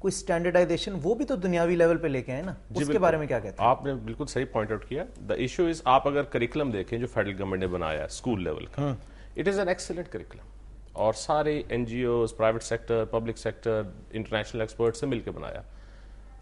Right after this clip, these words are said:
Speaker 2: इसी तरह जो अब हायर एजुकेशन में, हायर एजुकेशन कमीशन ने करिकुलम बनाया, इंटरनेशनल स्टैंडर्ड।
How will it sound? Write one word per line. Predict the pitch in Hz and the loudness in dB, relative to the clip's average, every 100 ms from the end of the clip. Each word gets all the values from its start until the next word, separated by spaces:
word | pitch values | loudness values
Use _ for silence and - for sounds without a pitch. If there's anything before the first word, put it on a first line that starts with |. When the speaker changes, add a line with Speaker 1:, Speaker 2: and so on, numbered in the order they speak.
| - | -4
Speaker 2:
इसी | 139 180 | 4 6
तरह | 170 165 | 8 8
जो | 156 | 6
अब | 147 120 | 4 4
हायर | 113 123 | 8 8
एजुकेशन | 131 123 135 135 151 | 8 2 -4 0 2
में, | 120 110 | 4 4
हायर | 110 113 | 4 2
एजुकेशन | 110 117 113 113 | 2 -4 -4 -2
कमीशन | 113 113 139 | -4 -2 -2
ने | 123 | -2
करिकुलम | 117 107 113 107 | -2 -4 -4 -2
बनाया, | 95 85 - - - - - - 117 | 0 0 -2 -6 -18 -18 -18 -6 -4
इंटरनेशनल | 113 110 - 107 | 0 -2 -2 -6
स्टैंडर्ड। | - 76 - - | -6 -8 -10 -16